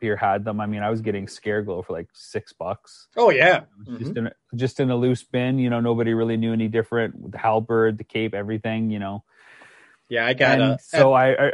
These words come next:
Speaker 1: I, I remember only being, like, ten figures short at that point. It's like, "Oh my God, I got, like, my whole
Speaker 2: <laughs>
Speaker 1: collection back."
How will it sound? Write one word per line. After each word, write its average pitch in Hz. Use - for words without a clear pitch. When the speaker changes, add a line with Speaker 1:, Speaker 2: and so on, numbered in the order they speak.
Speaker 1:
I, -
I 131
remember 143
only 143
being, 139
like, 139
ten 147
figures 131
short 143
at 117
that 127
point. 127
It's 117
like, 113
"Oh 139
my 139
God, 139
I 123
got, 120
like, 123
my 117
whole 156
Speaker 2:
<laughs> 160
Speaker 1:
collection 127
back." 131